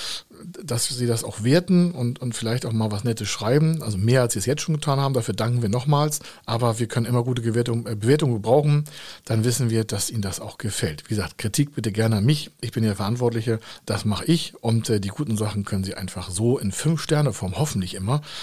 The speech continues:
weil das zählt ja immer ganz wichtig, äh, dort auch eintragen. Also, das mal so zum Rückblick und auch zum Auffordern, nochmal sich selbst ins Projekt zu hängen. Warum? Wo soll's die nächsten Jahre hingehen? Ist ja so das Hauptteil.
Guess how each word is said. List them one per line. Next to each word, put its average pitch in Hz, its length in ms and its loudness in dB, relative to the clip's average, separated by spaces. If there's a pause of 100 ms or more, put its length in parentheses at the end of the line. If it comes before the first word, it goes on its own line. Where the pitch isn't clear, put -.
(140)
weil - 80 -10
das - 180 -6
zählt 120 240 0
ja 101 80 -6
immer 95 100 -4
ganz 87 200 -8
wichtig, 110 340 -6
äh, 107 160 -2
dort 98 220 -2
auch - 180 -10
eintragen. - 540 -12 (120)
Also, 110 320 0 (720)
das 165 500 0
mal 139 440 4
so 135 380 4 (100)
zum 123 300 4
Rückblick 165 500 4
und - 140 -2
auch 135 160 -2
zum 120 400 0
Auffordern, 160 520 4
nochmal 127 400 2
sich 131 180 -6
selbst 131 280 2
ins 131 160 -4
Projekt 147 320 0
zu 147 100 0
hängen. 135 200 4
Warum? 139 380 2 (180)
Wo 135 180 6
soll's 151 240 4
die 143 80 2
nächsten 139 300 0
Jahre 123 200 4
hingehen? 151 340 4
Ist - 160 -2
ja 127 100 4
so 123 100 0
das 117 240 0
Hauptteil. 156 540 2